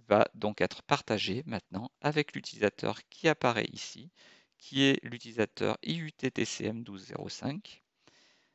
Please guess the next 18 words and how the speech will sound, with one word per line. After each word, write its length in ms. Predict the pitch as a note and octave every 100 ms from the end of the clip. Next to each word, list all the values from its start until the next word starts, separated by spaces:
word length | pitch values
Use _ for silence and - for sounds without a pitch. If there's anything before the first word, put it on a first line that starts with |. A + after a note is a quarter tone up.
| _ _ _ _ _ _ -
Il 100 | A2+
pourrait 320 | - - G#2 G2
y 40 |
en 60 | F#2+
avoir 240 | F#2 E2+
d'autres. 420 | G2+ C#3+ - - _ _ _ _ _ _ _ _ _ _ _ _ _
Moi, 220 | F#2+ A2+
j'apparais 420 | A#2 G#2+ G2+ A#2 -
au-dessus 680 | A#2 A2+ G#2+ - B2 - -
en 300 | - G2+ A2 _ - _ _ _
modification, 840 | A2 G#2+ G2+ A#2 - - - -
bien 160 | D#3+ G#2
sûr, 320 | - - A3
puisque 220 | - -
je 80 | G#2
suis 140 | - -
le 60 |
propriétaire. 760 | - C3+ - G#2 A2+ - G#2+